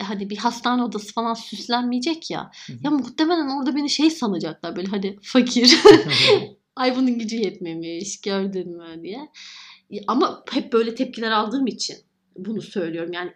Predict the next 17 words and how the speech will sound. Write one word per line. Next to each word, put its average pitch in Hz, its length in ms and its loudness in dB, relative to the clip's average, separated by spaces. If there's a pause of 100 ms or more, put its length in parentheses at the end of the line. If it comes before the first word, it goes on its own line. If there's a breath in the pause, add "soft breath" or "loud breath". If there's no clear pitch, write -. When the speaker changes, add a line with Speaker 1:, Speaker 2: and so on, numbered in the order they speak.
(100)
Speaker 1:
hayali 214 540 -2
bir 202 40 -4
şey 202 280 -2
değil 214 260 -2
bu. 151 40 -12
Speaker 2:
Hı 151 60 -10 (120)
hı. 123 240 -14
Speaker 1:
Yani 196 280 -4
bir 233 40 -6
şey 262 260 0
almıyorum, 226 520 -2
bir 220 60 -4
şey 233 220 -6
yapmıyorum 208 600 -4
ya 208 140 -2
da 214 40 -4
mesela 220 480 -6